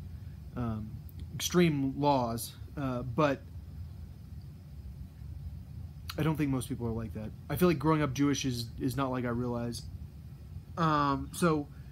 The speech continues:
yeah, I feel like a lot of people think I'm anti-Semitic, and, um, I don't think you understand.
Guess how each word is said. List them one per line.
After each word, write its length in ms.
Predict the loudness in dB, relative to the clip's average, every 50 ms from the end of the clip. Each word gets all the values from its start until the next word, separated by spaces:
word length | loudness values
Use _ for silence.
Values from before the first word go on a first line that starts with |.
| -16 -14 -14 -12 -2 6
yeah, 160 | 6 8 8
I 100 | 8 6
feel 120 | 6 8
like 120 | 6 8 8
a 20 |
lot 140 | 6 6 6
of 60 | 6
people 200 | 4 4 4 4
think 160 | 2 4 2
I'm 100 | 2 2
anti-Semitic, 720 | 2 2 2 2 2 0 0 2 2 4 2 2 0 -4 -12 -12 -14 -14 -6 -2
and, 460 | 0 2 2 4 4 2 2 2 0 0
um, 440 | 0 0 -2 -2 -4 -6 -8 -8 -10 -12 -12 -12 -12 -12 -12 -12 -12 -10 -10 -10 -10 -10 -10 -12 -12 -12 -12 -12 -14 -12 -10 -8 -8 -6 -2 0
I 80 | 0 0 -2 -6 4 6
don't 260 | 6 6 6 4 0
think 180 | -2 0 2
you 100 | 4 4
understand. 760 | 4 4 0 -2 -2 0 0 0 0 -2 -2 -4 -4 -4 -6